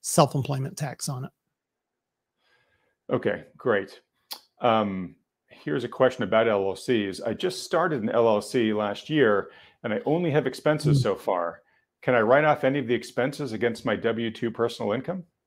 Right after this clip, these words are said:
Speaker 1: So here's the question. There's, this is an interesting question, and thank you for asking it, Kelly.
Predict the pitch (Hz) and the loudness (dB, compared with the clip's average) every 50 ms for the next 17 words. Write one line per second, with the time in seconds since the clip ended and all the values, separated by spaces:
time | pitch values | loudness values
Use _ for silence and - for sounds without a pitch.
0 | _ _ _ _ - - - 196 165 151 180 220 226 220 - - 147 - 180 170 | _ _ _ _ -12 -6 -2 0 2 6 8 8 8 6 4 0 2 4 6 6
1 | 175 147 - - - 147 139 135 143 165 180 180 - - - - 156 143 - - | 6 4 2 -2 -4 -4 -2 0 2 2 2 2 2 0 -2 -2 -2 -2 -2 2
2 | 165 175 185 - - 196 170 135 - - - _ _ _ - 190 190 226 240 233 | 4 4 4 6 6 4 4 2 0 -6 -14 _ _ _ 4 6 8 8 6 6
3 | 277 208 - - 202 180 - 196 185 175 - - 165 147 143 143 147 143 - 185 | 4 2 4 6 4 6 6 6 6 6 6 4 0 0 2 0 0 2 4 4
4 | 185 180 - - 156 135 - 170 151 147 151 151 135 - - 151 139 131 131 - | 4 4 4 2 0 2 2 2 2 2 2 2 0 0 0 0 0 0 -2 -6
5 | - - 151 143 147 147 143 120 | -4 -2 0 0 2 2 0 -2